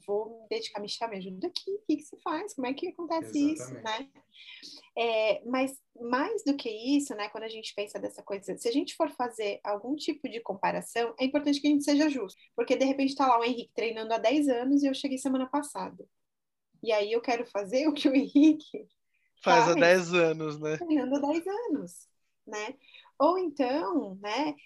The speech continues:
Speaker 1: é, sei lá, ele se ded-, ele treina todo dia, eu treino três vezes na semana. Cara, é uma conta que, que, que é, ela é básica. Quanto mais você se dedica pra uma coisa, melhor você fica naquilo, né? Então, assim,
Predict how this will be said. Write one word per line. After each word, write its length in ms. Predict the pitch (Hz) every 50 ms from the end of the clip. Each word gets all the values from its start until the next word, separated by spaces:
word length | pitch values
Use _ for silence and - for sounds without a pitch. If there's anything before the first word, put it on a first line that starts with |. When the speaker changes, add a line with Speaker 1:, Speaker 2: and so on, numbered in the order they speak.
| _ _ _
Speaker 1:
é, 680 | 214 208 202 202 202 196 202 196 196 196 185 185 180 185
sei 160 | - - 262
lá, 200 | 311 330 302 262
ele 140 | 240 240 254
se 140 | 262 - 285
ded-, 240 | 277 247 254 - -
ele 180 | 226 233 240 254
treina 440 | - - 254 254 269 277 285 285 277 -
todo 260 | 302 302 311 320 330
dia, 360 | 285 240 226 208 202 190 190 _ _ -
eu 160 | 233 233 226
treino 380 | - - 233 226 233 233 247
três 260 | 247 - 262 247 254 247
vezes 180 | 269 269 262 269
na 80 | 269
semana. 540 | 269 - 269 262 247 214 196 185 175 170 175 _ _ _ _ _ _ _ _ _ _ _ _ _ _ _
Cara, 180 | 381 359 - - _ _ -
é 40 | - 311
uma 160 | 370 453 440 -
conta 560 | - - 285 262 294 370 453 453 - - 247 -
que, 300 | - - 294 285 285 -
que, 240 | - - 302 - - -
que 140 | - 320 320
é, 380 | 320 320 285 294 302 - -
ela 140 | 277 285 302
é 80 | 302 311
básica. 600 | 320 311 339 381 392 330 262 220 - - 185 - -
Quanto 320 | - 285 294 294 359 349
mais 220 | 320 254 240 -
você 180 | - - - -
se 140 | - - 185
dedica 360 | 202 208 185 208 226 - -
pra 140 | - - 190
uma 120 | 180 170
coisa, 440 | - - 247 269 320 359 311 240 233
melhor 300 | 240 302 311 277 208 202
você 200 | - 202 - 494
fica 220 | - - 269 277 294
naquilo, 680 | 330 349 - - 427 427 453 453 415 302 190 180 - _ _ _ _ _ _ _ _ _ _ _ _ _ _ _ _
né? 160 | 214 220 226
Então, 240 | 233 233 - 247 240
assim, 420 | 254 262 - 285 269 247 220 202